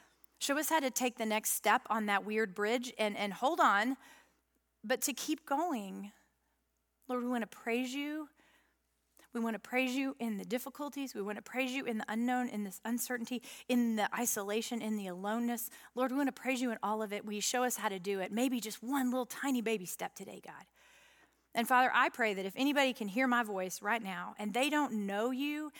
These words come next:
they don't know this is true. They don't understand the God of the Old Testament, the Jesus of the New Testament, and the Holy Spirit of the New Testament that dwells in us when we believe. Lord,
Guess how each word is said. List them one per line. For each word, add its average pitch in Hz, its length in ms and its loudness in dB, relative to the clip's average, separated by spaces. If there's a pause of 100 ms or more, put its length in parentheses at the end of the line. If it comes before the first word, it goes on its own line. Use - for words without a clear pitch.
(140)
they 311 120 2
don't 480 260 -2
know 226 680 4
this 180 480 -4
is 180 200 -8
true. 165 400 -12
They 262 100 2
don't 392 220 -2 (120)
understand 233 600 -2
the 190 60 -4
God 196 260 4
of 185 80 -4
the 196 160 -4
Old 190 140 -2
Testament, 196 580 0 (260)
the 220 100 2
Jesus 226 560 2
of 202 180 -4
the 214 80 -2
New 262 200 4
Testament, 202 600 -4
and 202 100 -2
the 185 60 -2
Holy 262 340 -2
Spirit 233 640 2 (320)
of 220 160 0
the 226 100 0
New 254 180 2
Testament 214 520 -4
that 190 140 -4
dwells 240 420 4
in 240 100 0
us 214 360 0
when 208 160 -6
we 233 120 0
believe. 214 440 -2
Lord, 262 240 2